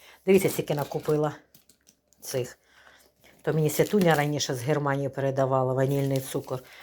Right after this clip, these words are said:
А тепер, так що, все тут є, що потрібно. Так, я паличку ту взяла. Так гарно, оце заказала собі на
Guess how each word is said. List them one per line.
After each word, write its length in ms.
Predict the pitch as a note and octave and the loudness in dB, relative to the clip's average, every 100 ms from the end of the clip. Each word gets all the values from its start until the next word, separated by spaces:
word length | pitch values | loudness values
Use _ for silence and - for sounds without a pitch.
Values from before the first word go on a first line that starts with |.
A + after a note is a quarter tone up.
| - | -20
А 40 | C3 | -10
тепер, 360 | C3 - F#3 F#3+ - - - - - - - _ _ | -10 -2 -2 -2 -12 -18 -20 -20 -14 -14 -14 _ _
так 200 | - - | -16 -6
що, 220 | - D3+ - | -6 -6 -8
все 280 | - C4+ D#4 | 2 6 6
тут 260 | D#4 B3 A3+ G#3+ | 6 2 4 2
є, 180 | D3 D3 - | 4 2 2
що 140 | E3 | -4
потрібно. 680 | - D#3+ - C#3 C#3 C#3+ D#3 - - _ - _ _ | -2 -2 2 2 2 0 -6 -8 -20 _ -20 _ _
Так, 240 | D3+ - _ G3+ | -4 -4 _ 2
я 120 | G#3 | 6
паличку 520 | G3+ D3+ C#3+ - D3 | 8 8 6 0 -4
ту 160 | C#3+ C#3 | -2 0
взяла. 240 | C#3 C3 | 2 2
Так 220 | - F#3+ | 4 4
гарно, 320 | F3+ G#3+ D#3 | 8 6 6
оце 200 | C#3+ - | -2 -2
заказала 500 | D3+ E3 D#3+ G3 E3+ | -4 0 4 6 4
собі 320 | D3+ - C3 C3+ | 2 -4 -2 0
на 220 | C#3 | 0